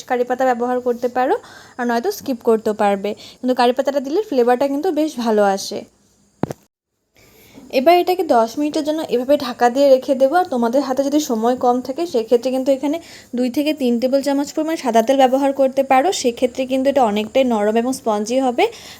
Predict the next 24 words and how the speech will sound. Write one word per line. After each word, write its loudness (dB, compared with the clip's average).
আর 4
এটাকে 2
রেস্টে 0
রাখার 0
কোনো -2
প্রয়োজন -2
পড়বে -2
না। -6
দশ 2
মিনিট -4
পর 4
আমি 2
এখানে -4
একটা -6
থালা 2
নিয়ে 2
নিয়েছি, 0
যে 2
থালার 4
মধ্যে 0
এটাকে 0
আমরা 2
স্টিম -2
করব। 2